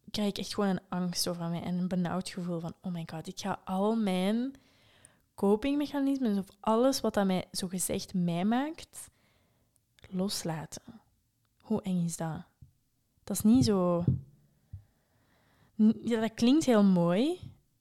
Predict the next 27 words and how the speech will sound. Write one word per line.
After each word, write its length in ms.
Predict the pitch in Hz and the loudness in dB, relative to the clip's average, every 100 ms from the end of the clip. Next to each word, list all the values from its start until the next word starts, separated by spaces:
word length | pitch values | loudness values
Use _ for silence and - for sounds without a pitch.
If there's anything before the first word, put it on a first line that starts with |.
| - | -2
maar 200 | 214 190 | 0 2
beeld 220 | 220 220 | 0 0
je 80 | - | -2
even 220 | 220 - | -4 -2
in 200 | 226 240 | 2 2
dat 100 | 214 | 2
je 80 | 196 | 2
dat 220 | 180 - _ - | 0 -2 _ -18
zelf 520 | 190 185 185 190 190 - 190 _ | -8 -4 0 0 -4 -14 -16 _
d-, 120 | - - - _ | -20 -20 -20 _
doet 340 | - 190 226 302 | -6 -4 -2 -4
of 80 | 285 | -4
zo. 320 | - 285 320 | -2 0 0
En 460 | - 214 196 - _ _ _ _ _ _ _ _ _ - | 0 0 0 -2 _ _ _ _ _ _ _ _ _ -6
dat 140 | 214 | -4
is 140 | 226 - | -2 -2
niet 180 | 247 | -2
echt 280 | - 208 - | -2 -4 -6
heel, 560 | - 190 185 185 180 - 214 - 240 | -4 0 2 2 -2 -2 -2 0 -2
<laughs> 420 | - - - - - | -2 -20 -20 -20 -8
dat 160 | 214 | -8
voelt 280 | - 285 320 | -2 2 2
niet 120 | 233 | 2
echt 160 | 226 - | 0 0
heel, 600 | 196 196 196 190 190 - | 2 4 4 2 -2 -6
ehm, 640 | - 180 170 170 170 170 170 _ _ _ _ _ _ | -6 -2 0 0 0 -2 -4 _ _ _ _ _ _
gemakkelijk. 800 | - 202 185 175 - - - - | -2 0 0 -2 -10 -12 -14 -20